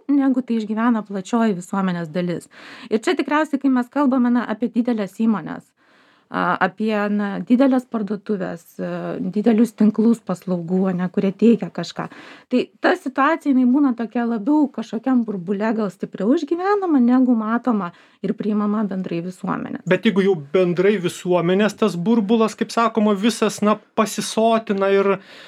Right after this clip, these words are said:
Speaker 2: na, paleidžia tą negatyvą,
Speaker 1: Taip.
Speaker 2: čia mes turim ir Grigeo, dabar Jakovo turim klinikos variantą, tai jau ten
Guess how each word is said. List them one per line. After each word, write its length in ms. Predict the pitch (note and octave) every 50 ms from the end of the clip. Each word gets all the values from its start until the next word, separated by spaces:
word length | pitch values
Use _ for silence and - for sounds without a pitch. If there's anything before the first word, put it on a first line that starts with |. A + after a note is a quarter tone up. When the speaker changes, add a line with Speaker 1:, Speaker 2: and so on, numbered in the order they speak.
| - - -
Speaker 2:
na, 160 | - F#3+ G3 F#3+
paleidžia 640 | F#3+ - G3 F#3 G3 G3+ G3+ G3+ G#3 F3 E3 E3+ D#3+ -
tą 140 | - F#3 F3+
negatyvą, 560 | F3+ F3 E3+ E3+ F3 E3 - G3 C4 - E3+
Speaker 1:
Taip. 60 | - -
Speaker 2:
čia 80 | E3
mes 160 | D3 C#3+ C#3 -
turim 300 | - E3+ D#3+ D#3 D#3 D3+
ir 60 | D3 C#3
Grigeo, 540 | D3+ D3+ D3+ C#3+ E3+ G3+ A3+ A3+ G#3 F3 D3+
dabar 280 | C#3 D3 C#3+ D3 D3+
Jakovo 440 | D3+ F#3 G#3+ A#3 A3+ - A3 G3 F#3+
turim 260 | G3 - G3+ F#3+ F3+
klinikos 460 | - F#3+ G3+ G3 G3 F#3+ - F#3 E3+ - F3+
variantą, 340 | F3+ F#3+ F#3+ F#3+ F3+ F3+ E3+
tai 120 | - F#3+
jau 80 | F#3 -
ten 220 | A3 A3+ A3